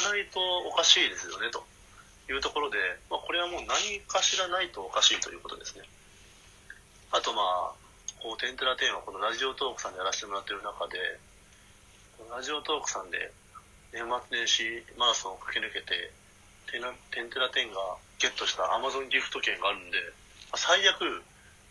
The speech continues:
身銭を切らずとも、そのAmazonギフト券を買って、を使って、何か、ゆうさんにしてくれるんじゃないかという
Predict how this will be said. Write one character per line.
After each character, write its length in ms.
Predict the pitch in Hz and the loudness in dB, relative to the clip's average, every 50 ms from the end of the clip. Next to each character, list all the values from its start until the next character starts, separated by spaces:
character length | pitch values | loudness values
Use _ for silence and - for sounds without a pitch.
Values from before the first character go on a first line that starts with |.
| - | -8
身 100 | 123 135 | -4 0
銭 280 | 143 - 190 196 202 202 | 2 2 4 4 2 2
を 60 | 190 | 2
切 140 | - - 165 | 4 6 8
ら 80 | 185 180 | 8 8
ず 100 | - - | 6 2
と 80 | - | -4
も、 220 | - - - - - - - - - | -8 -8 -12 -14 -16 -18 -20 -20 -12
そ 220 | - - - 120 | -10 -8 -4 -2
の 60 | 120 | 0
Amazon 320 | 131 139 151 156 160 165 151 | 0 0 2 2 2 2 2
ギ 100 | 151 - | 2 2
フ 140 | - - | 2 -2
ト 100 | 170 175 | -4 -2
券 160 | - - - 90 | -2 -2 -2 -2
を 60 | 87 | -4
買 160 | - - - | -4 -4 -4
っ 40 | - - - - - - - - | -4 -6 -10 -20 -20 -20 -10 -8
て、 60 | - | -6
を 80 | - - - | -6 -6 -6
使 180 | - - - | -2 -2 0
っ 40 | - | -2
て、 420 | - - - - - - - - - - - - - - - - - - - - - - - - | -2 -4 2 4 6 6 6 2 -2 -10 -16 -16 -16 -16 -18 -20 -20 -20 -20 -20 -20 -10 -4 -2
何 180 | - - 131 | 0 0 0
か、 200 | - - - - - - - - - - - - - - - | 0 0 0 -2 -4 -6 -8 -8 -8 -8 -14 -20 -14 -6 -2
ゆ 120 | 143 151 | 0 0
う 60 | 139 | 0
さ 180 | - - 104 90 | 0 -2 -2 -4
ん 80 | - | -6
に 140 | - - - - - - - - - - - - - - - - - - - - - - - - - - - | -10 -14 -18 -18 -20 -20 -20 -20 -20 -20 -20 -20 -20 -20 -20 -18 -18 -14 -14 -14 -14 -14 -18 -20 -20 -8 -2
し 100 | - - | -2 2
て 120 | - 135 135 | 2 2 2
く 120 | - 147 | 2 2
れ 80 | 143 147 | 0 0
る 140 | 160 165 | 0 0
ん 60 | 147 - | 0 -2
じ 40 | |
ゃ 60 | - 110 | 0 2
な 100 | 117 120 | 2 2
い 60 | - | 2
か 120 | - - | 0 -2
と 240 | - 107 95 - - - - - - - - - | -2 -4 -6 -8 -10 -14 -18 -20 -20 -16 -4 -2
い 40 | 107 | 0
う 300 | 110 113 107 101 104 | 0 0 -2 -4 -6